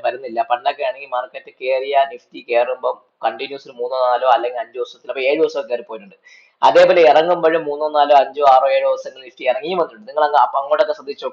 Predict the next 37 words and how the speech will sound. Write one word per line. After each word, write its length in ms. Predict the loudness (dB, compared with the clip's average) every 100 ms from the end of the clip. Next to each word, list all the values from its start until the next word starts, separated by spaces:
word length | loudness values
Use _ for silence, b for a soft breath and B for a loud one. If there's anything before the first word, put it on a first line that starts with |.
| -2
കാണും. 200 | -2 -4 _ _ _ -10
So 60 | -6
ഇങ്ങനെയുള്ള 360 | 0 2 4
ദിവസങ്ങളിലാണ് 800 | 4 4 2 0 2 4 2 2
ഈ 120 | 0
ഓപ്പൺ 360 | 2 2 2 0
ഡ്രൈവ് 260 | 0 -4
എന്ന് 120 | -4 -6
പറഞ്ഞാൽ, 140 | 0
ആ 300 | 2 6 6
ആദ്യത്തെ 220 | 6 0
ദിവസത്തിൽ 380 | -8 -8 -12 -6
നമ്മൾ 220 | -4 -4
ഓപ്പൺ 380 | -2 0 0 -4 -4
ഡ്രൈവ് 180 | -2 -2
എന്ന് 140 | -2
പറയും, 300 | -6 -6 -12 -16
പിറ്റേ 220 | -12 -8
ദിവസം 280 | -8 -8 -10
അത് 60 |
ഫോളോ 300 | -2 2 4
അപ്പ് 320 | 2 -2 -12 -8
തന്നുകൊണ്ടിരിക്കും. 580 | -6 -8 -10 -18 _ _ _ _ _
അപ്പൊ 260 | 0 2 2
ഒന്നും 160 | 0
കൂടെ 160 | 2 2
ഞാൻ 280 | 2 2 2
ഓപ്പൺ 260 | 2 0
ഡ്രൈവിനെ 280 | 0 -2 -2
കുറിച്ച് 260 | -10 -12 -12 -10
പറയാം. 400 | -2 2 2 2 B B 2
ഓപ്പൺ 500 | 6 6 6 4 6
ഡ്രൈവ് 220 | 4 4
എന്ന് 140 | 4 2
പറഞ്ഞാൽ 240 | 2 0
market 540 | 2 4 4 4 0 0
move 240 | -8 -8